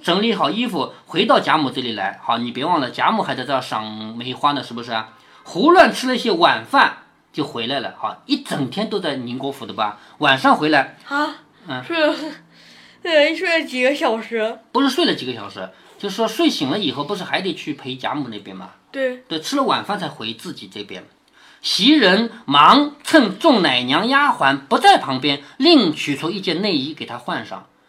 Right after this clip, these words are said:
Speaker 1: 古代没有咱们现在这种内衣啊，对吧？但是他们也有贴，穿在里面的和穿在外面的区别，知道吧？这个在《红楼梦》里叫中衣，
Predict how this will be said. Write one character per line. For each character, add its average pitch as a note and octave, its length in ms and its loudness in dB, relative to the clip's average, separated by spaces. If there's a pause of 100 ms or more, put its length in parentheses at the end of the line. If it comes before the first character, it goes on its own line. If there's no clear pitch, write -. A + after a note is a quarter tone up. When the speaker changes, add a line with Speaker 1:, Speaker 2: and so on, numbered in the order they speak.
(240)
Speaker 1:
古 F3 180 2
代 D4+ 160 6
没 C#4+ 120 4
有 B3+ 100 2
咱 F#3+ 180 4
们 B3+ 100 4
现 A#3+ 80 -2
在 D3+ 120 -2
这 C#3 100 -4
种 C3 140 -4
内 A#2+ 80 -8
衣 G2+ 220 -12
啊， F#2 200 -14 (640)
对 - 80 -10
吧？ G#2+ 220 -6 (220)
但 G3 120 -2
是 G3 140 -6
他 A3 160 0
们 F3+ 140 -2
也 F3+ 100 0
有 F3 120 0
贴， G#3 220 -8
穿 A3 220 -4
在 G#3 80 -4
里 C3 180 -8
面 A2 140 -8
的 D#3 80 -4
和 D3+ 60 -6
穿 D3+ 100 -12
在 E3 80 -6
外 A#3+ 160 2
面 C#3+ 100 -6
的 A2+ 60 -12
区 B2+ 220 -10
别， G2 260 -14 (140)
知 A#2 120 -16
道 A2 120 -6
吧？ F#2+ 180 -12 (800)
这 A#3+ 140 -4
个 A3 100 -2
在 G3+ 160 2
《红 D3+ 160 -2
楼 G3 100 0
梦》 A3 180 0
里 C#3+ 80 -4
叫 D#3 120 -4
中 C#4 380 2
衣， A#3+ 320 -6